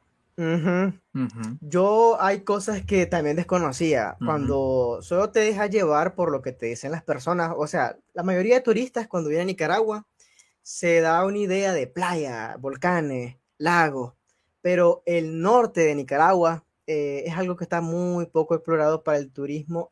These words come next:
Speaker 1: extranjero.
Speaker 2: Ujú.
Speaker 1: Entonces yo me puse a investigar, vi que había una agencia que hacía viaje a ese cerro. Entonces, entonces dije, "Ok, vamos a hacerlo, eh, vo-, voy a hacer algo diferente".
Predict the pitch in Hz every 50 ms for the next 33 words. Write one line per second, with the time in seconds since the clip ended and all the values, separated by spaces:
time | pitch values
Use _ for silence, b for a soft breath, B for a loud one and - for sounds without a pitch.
0 | _ - 147 151 156 - - - - 143 131 120 113 113 113 110 - _ 147 143
1 | 135 110 107 - _ b b b b b b b b b b b - 160 156 180
2 | 175 156 190 190 190 190 190 185 196 190 190 185 160 175 170 170 170 170 170 170
3 | - 175 165 170 170 - 190 196 190 180 175 175 170 165 156 - 156 151 151 151
4 | - - 160 151 147 156 160 165 160 165 165 196 190 185 180 170 170 165 175 160
5 | 160 - 147 135 - - 160 147 143 143 160 165 160 156 160 156 156 143 80 101
6 | 117 117 127 127 147 147 - - 208 196 170 147 143 156 - _ b b b b
7 | b b b _ - 170 165 185 180 196 190 - 180 170 165 165 160 165 160 175
8 | 165 156 165 165 165 156 147 170 170 269 311 302 190 160 170 175 175 165 151 -
9 | 190 214 233 190 185 180 175 _ - 151 139 135 131 131 127 123 135 - - 139
10 | 135 139 160 160 165 165 - 175 170 165 165 160 160 156 - 131 139 143 131 123
11 | - -